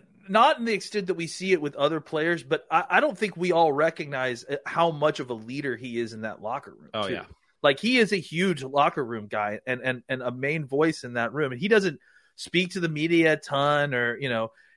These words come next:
Speaker 1: he, he's not the kind of, you know, star that, that they're gravitating towards. Everyone wants to talk to Diggs. Everyone wants to talk to Kearse. They're gonna talk, wanna talk to Gilmore. But Lewis is every bit as much a, a leader in that locker room.
Speaker 2: Yes.
Speaker 1: He's the most experienced. He's been in that locker room the longest.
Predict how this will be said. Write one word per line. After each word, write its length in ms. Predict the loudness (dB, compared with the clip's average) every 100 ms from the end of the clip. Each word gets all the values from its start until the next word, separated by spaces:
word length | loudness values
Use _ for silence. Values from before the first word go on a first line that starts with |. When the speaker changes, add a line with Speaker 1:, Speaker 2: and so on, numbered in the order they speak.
| _
Speaker 1:
he, 140 | -8
he's 300 | -2 -2 0
not 320 | 4 4 4
the 80 | 0
kind 260 | 0 2 4
of, 220 | 2 0 -6
you 60 |
know, 40 | -6
star 600 | -8 2 4 8 6 6
that, 200 | 2 -4
that 120 | 0
they're 360 | 2 4 2 -4
gravitating 680 | 0 4 6 4 2 0 0
towards. 220 | -4 -2
Everyone 180 | -2 0
wants 160 | 0 0
to 20 |
talk 160 | -4 -4
to 60 |
Diggs. 340 | 0 2 2 0
Everyone 180 | -2
wants 160 | -4 -4
to 60 | -8
talk 120 | -8
to 60 | -8
Kearse. 380 | -6 -4 -2
They're 80 | -2
gonna 140 | -2 2
talk, 240 | 0 0
wanna 180 | -4 -2
talk 160 | -4 -6
to 60 |
Gilmore. 440 | -4 -4 -2 -4 -6 _ _
But 140 | -2 2
Lewis 440 | 4 6 6 4
is 240 | -6 -10 -2
every 360 | 4 4 2 -4
bit 260 | 0 0 0
as 160 | -4
much 380 | -2 0 0 -2 -2
a, 160 | -2 0
a 180 | 0 0
leader 320 | -2 -2 -2
in 80 | 0
that 160 | -2 0
locker 300 | -2 0 -2
room. 140 | -2
Speaker 2:
Yes. 80 | -4
Speaker 1:
He's 140 | -6 2
the 40 |
most 280 | 2 2 -4
experienced. 560 | -10 -4 -2 -2 -4
He's 100 | -10
been 160 | -2 0
in 120 | 2
that 180 | 2 4
locker 280 | 0 0 -6
room 220 | -4 -4
the 80 | -2
longest. 560 | 0 0 0 -6 -6